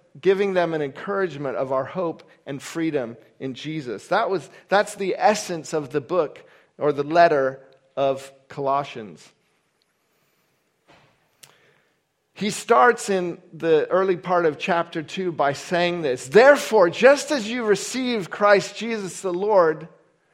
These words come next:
so walk in him, rooted and built up in him, established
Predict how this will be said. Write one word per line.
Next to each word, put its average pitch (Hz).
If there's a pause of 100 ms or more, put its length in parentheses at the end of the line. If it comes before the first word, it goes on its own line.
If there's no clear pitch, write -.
(160)
so 226
walk 302
in 269
him, 139 (1200)
rooted 277 (400)
and 185
built 247
up 202
in 240
him, 165 (540)
established 262